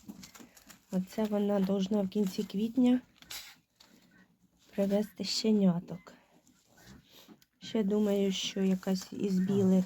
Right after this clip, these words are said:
теж вона покрита, може отак. Ну, такі вони. Не, не сильно скажу, що кругленькі, ну, по цій рижій видно, що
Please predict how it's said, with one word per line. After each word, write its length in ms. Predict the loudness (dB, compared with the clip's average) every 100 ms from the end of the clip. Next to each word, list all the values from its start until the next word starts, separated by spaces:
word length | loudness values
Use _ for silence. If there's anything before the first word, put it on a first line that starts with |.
| 0
теж 280 | -2 0 2
вона 240 | 2 2 2
покрита, 680 | -2 -2 4 4 4 -2
може 380 | -6 -2 0 2
отак. 460 | 0 -2 -12 -14 _ _ -8 -6 -6 -10 _ _ _
Ну, 100 | -8
такі 280 | -6 -4 -2
вони. 420 | 2 4 4 2 -2 -12 -20 -20 -20 _ _ _ _ _ -14 -14 _ -6
Не, 520 | -2 -2 -2 0 4
не 180 | 4 2
сильно 400 | 2 4 4 2
скажу, 420 | 0 -2 0 0
що 200 | -2 -6
кругленькі, 840 | -2 2 4 4 2 0 -2 0
ну, 240 | 2 2 -2
по 220 | -4 -6
цій 240 | -2 0
рижій 340 | 4 4 2 0
видно, 300 | 0 0 -2
що 300 | -4 -4